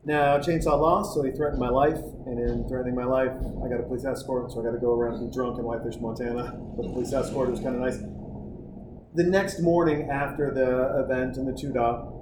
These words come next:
I get a call from the local restaurant that they are at. They've packaged up the bike, they're ready to drive back to Washington.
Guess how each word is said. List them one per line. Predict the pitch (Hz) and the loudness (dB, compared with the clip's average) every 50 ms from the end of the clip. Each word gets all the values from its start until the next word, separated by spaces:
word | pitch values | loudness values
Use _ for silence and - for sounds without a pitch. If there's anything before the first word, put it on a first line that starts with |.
| - - - - _ _ - | -14 -16 -18 -20 _ _ 0
I | - 151 147 | 2 4 4
get | 151 151 - | 6 6 4
a | 135 127 | 4 2
call | - - 151 147 147 139 131 131 123 - | 0 2 4 6 6 6 6 4 0 -2
from | - 135 123 120 117 117 123 135 - - - - | -4 -2 -2 -2 -2 -2 -4 -4 -8 -8 -4 -4
the | 127 | -2
local | 120 123 120 120 123 131 127 | 0 2 0 0 0 0 2
restaurant | 139 175 180 165 - 135 123 117 113 113 | 4 2 2 2 0 -4 -4 -2 -2 -4
that | 120 113 | -4 -2
they | 135 135 147 | 0 2 2
are | 143 131 123 120 | 4 4 2 2
at. | 113 113 113 | 0 0 -2
They've | 123 117 - - | -4 -4 -4 -2
packaged | 151 160 160 156 147 | 0 0 0 0 -2
up | 165 - | -2 -2
the | 156 | -2
bike, | 123 123 120 120 120 120 | -2 0 0 0 0 -2
they're | 120 120 | -2 0
ready | 127 131 127 123 | 0 0 0 2
to | |
drive | 123 127 127 123 113 | 2 2 2 2 2
back | 135 131 127 - - | 0 -2 -2 -2 -2
to | 160 135 | -2 0
Washington. | 123 120 120 117 - 135 123 - 127 123 120 135 | 0 0 0 -2 -4 -6 -6 -4 -4 -4 -4 -4